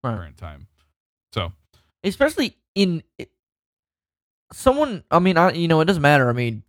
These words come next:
Speaker 1: bad things can happen to famous people
Speaker 2: Yeah.
Speaker 1: or it can happen to people who are, you know, whatever. But,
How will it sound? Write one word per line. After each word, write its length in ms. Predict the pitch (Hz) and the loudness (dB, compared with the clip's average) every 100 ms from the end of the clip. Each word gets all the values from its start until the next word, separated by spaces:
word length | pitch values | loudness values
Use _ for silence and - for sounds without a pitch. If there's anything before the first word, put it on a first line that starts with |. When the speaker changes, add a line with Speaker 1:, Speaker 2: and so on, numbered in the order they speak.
| _ | _
Speaker 1:
bad 180 | - - | 2 2
things 180 | 175 143 | 0 -2
can 120 | 120 | 0
happen 300 | 131 135 127 | 2 2 0
to 60 | 120 | -4
famous 320 | - 127 123 | -4 -4 -6
people 380 | - 127 123 123 | -4 -4 -2 -2
Speaker 2:
Yeah. 120 | 120 | -2
Speaker 1:
or 160 | 117 | -2
it 60 | 113 | -4
can 100 | 117 | -2
happen 300 | 123 117 117 | -2 -2 -4
to 60 | 117 | -6
people 340 | 120 107 110 | -6 -6 -6
who 180 | 117 110 | -4 -4
are, 260 | 107 90 | -4 -4
you 100 | 82 | -4
know, 120 | 110 107 | -4 -2
whatever. 360 | 117 127 117 | 0 0 -2
But, 240 | 113 101 | -4 -6